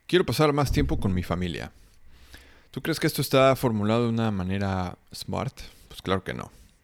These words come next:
¿Es cuantificable? No. No tiene fecha límite, tampoco es específico, no hay forma de medirlo, no tenemos ninguna de las cinco letras smart. ¿Cómo podríamos transformar este objetivo,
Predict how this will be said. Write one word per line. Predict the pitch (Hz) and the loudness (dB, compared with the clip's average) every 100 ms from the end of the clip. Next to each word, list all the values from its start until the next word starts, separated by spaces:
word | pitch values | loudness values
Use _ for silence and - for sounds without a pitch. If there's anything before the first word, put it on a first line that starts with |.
| - - - - - - - | -20 -20 -20 -20 -20 -10 -6
¿Es | - | -4
cuantificable? | - 170 131 - - 143 156 160 170 160 | -2 0 0 -2 2 4 6 4 4 2
No. | 107 98 - - - - - | 0 -2 -4 -12 -20 -20 -10
No | 117 143 | -2 0
tiene | 156 135 | 2 2
fecha | 147 - 117 | 2 0 0
límite, | 147 156 160 165 | 0 0 2 0
tampoco | - 120 104 139 | 0 -4 -4 -4
es | 120 | -6
específico, | - 107 - 139 143 - 151 - | -4 -4 -4 -4 -4 2 2 2
no | 123 123 127 | 0 0 0
hay | |
forma | 120 127 117 | 0 0 0
de | 98 | 0
medirlo, | 95 110 139 143 151 156 | 0 0 0 4 4 4
no | 113 120 | 2 -2
tenemos | 135 131 135 117 | 0 -2 -2 -2
ninguna | 101 101 104 131 147 180 | -2 0 -2 -2 -2 -2
de | 95 | -2
las | 95 - | -2 -4
cinco | 113 113 117 | -4 -2 0
letras | 92 92 - 95 - | -2 -2 -4 -8 -8
smart. | - - 57 - - - - - - - - | -10 -10 -12 -12 -18 -18 -20 -20 -20 -8 -2
¿Cómo | 170 175 | -2 2
podríamos | 139 127 147 135 | 2 2 0 -2
transformar | 120 110 - 107 110 127 | -2 -2 -2 -4 -2 -4
este | - 123 | -2 -2
objetivo, | 113 107 - 127 120 123 131 | -2 -4 0 0 2 0 -2